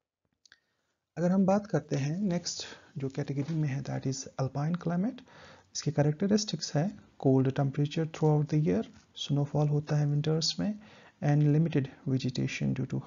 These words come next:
harsh condition, जिसमें, अ, हिमालयन रीजन, अ, यूटी of जम्मू and कश्मीर, हिमाचल प्रदेश and उत्तराखंड भी आता है और कुछ हायर elevations of north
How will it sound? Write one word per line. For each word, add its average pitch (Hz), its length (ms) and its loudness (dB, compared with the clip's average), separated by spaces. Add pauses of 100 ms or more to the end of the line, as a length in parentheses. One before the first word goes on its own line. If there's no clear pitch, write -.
harsh 123 360 -6
condition, - 360 -6
जिसमें, 139 500 -4 (580)
अ, 123 240 0
हिमालयन 135 520 2
रीजन, 131 380 -2 (540)
अ, 131 220 2
यूटी 135 340 0
of 131 160 0 (300)
जम्मू 131 240 -2
and 131 140 -2
कश्मीर, 135 380 -2
हिमाचल 131 400 -4
प्रदेश 135 720 -2 (180)
and 127 200 -4
उत्तराखंड 127 540 -6
भी 127 100 -6
आता 120 260 -6
है 135 140 -2 (600)
और 135 160 2
कुछ 147 300 -4
हायर 151 280 0
elevations 127 800 -2
of 123 300 -6
north 127 260 -6